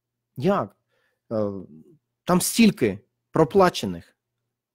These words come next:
ляльок, що ви, е, не зможете з ними усіма домовитися.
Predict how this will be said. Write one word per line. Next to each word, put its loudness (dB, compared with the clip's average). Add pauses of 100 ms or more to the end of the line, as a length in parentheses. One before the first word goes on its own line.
(100)
ляльок, 4 (920)
що -2
ви, 2 (300)
е, -4
не 2
зможете 4
з -6
ними 0
усіма -2
домовитися. -6